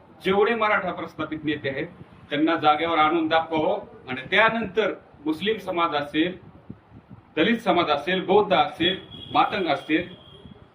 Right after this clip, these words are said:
सर्व जे काही समाज तुम्हाला वाटते की मतविभाजन होऊ नये, आमच्यासोबत यावे असं वाटतंय, त्यांनी अगोदर आपल्या समाजातील नेत्यांना एक करावं आणि त्यानंतर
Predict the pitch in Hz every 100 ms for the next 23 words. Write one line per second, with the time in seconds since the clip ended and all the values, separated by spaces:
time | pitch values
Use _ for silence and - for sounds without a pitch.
0 | _ - 214 226 226 220 214 226 214 214
1 | 196 190 185 185 175 175 170 190 - 170
2 | 185 185 160 165 170 175 175 175 151 160
3 | 165 156 156 160 - 165 160 - 226 143
4 | 151 180 165 - - - 139 147 165 165
5 | 160 113 - - - - - - 160 196
6 | 214 226 226 - - - 143 151 156 214
7 | 226 170 240 220 - - - - - -
8 | - - - - - - - 139 190 220
9 | 220 190 190 185 185 190 185 180 185 160
10 | 151 208 - 185 160 156 - 175 156 156
11 | 185 190 180 180 208